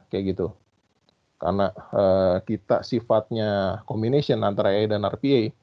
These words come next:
disinilah kategori yang belum ada sebenarnya. Jadi bukan kita belum masuk sih, karena kategori juga nggak ada. Karena kategori yang ada di Gartner itu adalah murni hanya R P A. Kayak gitu. Tapi begitu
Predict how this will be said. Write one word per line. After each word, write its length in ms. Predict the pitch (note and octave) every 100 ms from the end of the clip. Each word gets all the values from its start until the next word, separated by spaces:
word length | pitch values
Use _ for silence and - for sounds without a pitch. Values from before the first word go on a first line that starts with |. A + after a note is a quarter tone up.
| _ _ C#3
disinilah 400 | - A#2+ D3+ C3+
kategori 540 | A#2 A2+ A2 A2 C3+
yang 80 | B2+
belum 160 | G#2+ G2+
ada 240 | A2 G#2
sebenarnya. 400 | F2 G2 G2 G2
Jadi 100 | G#2
bukan 180 | A#2 A2
kita 160 | G#2+ G#2+
belum 160 | G#2+ A2+
masuk 240 | A2+ -
sih, 80 | F#2+
karena 180 | A2 A2
kategori 440 | A#2+ A2 A2+ A2+ B2+
juga 120 | B2+ G#2+
nggak 160 | G#2 A2+
ada. 100 | G#2+ -
Karena 200 | G#2+ A#2+
kategori 420 | A2 - G#2 G#2+ G2+
yang 60 | G2
ada 80 |
di 80 | G#2
Gartner 320 | G#2+ G2 G2+
itu 160 | G2+ - A#2+
adalah 220 | A2 B2
murni 320 | A2+ A2 C3+
hanya 240 | B2 A2+ G2
R 80 | -
P 80 | G#2+
A. 120 | F#2+ F2 - _ _ _ _ _ _ _ -
Kayak 160 | G2+ G2 F#2
gitu. 240 | G2 F2 - _ _ _ _ _
Tapi 220 | G#2 B2
begitu 280 | A#2 G#2+